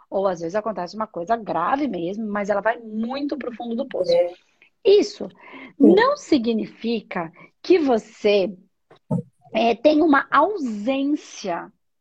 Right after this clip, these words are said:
Speaker 1: emocional. Você tem um equilíbrio emocional. Você tem uma maturidade emocional que al-, em alguns momentos você foi infantil nessa, nesse, nesse aspecto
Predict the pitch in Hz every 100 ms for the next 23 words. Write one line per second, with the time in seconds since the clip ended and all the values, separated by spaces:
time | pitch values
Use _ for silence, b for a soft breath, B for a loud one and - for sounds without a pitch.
0 | _ _ _ _ _ _ _ _ _ 208
1 | 202 202 190 - 180 180 175 - - -
2 | 220 226 175 185 185 196 - _ 262 254
3 | 254 - 294 494 539 330 349 302 254 220
4 | 202 180 208 202 170 170 220 _ _ _
5 | B B - 262 262 277 277 277 262 254
6 | 262 311 440 554 _ 370 320 311 277 214
7 | 220 208 196 185 190 185 - 190 185 170
8 | 190 285 - _ _ b _ - 311 277
9 | - 240 247 240 226 226 214 220 196 214
10 | 208 220 277 392 302 240 240 247 226 226
11 | 240 233 311 285 - - 277 339 539 392
12 | 220 - 208 202 196 180 - 190 - 185
13 | 165 208 - 180 175 -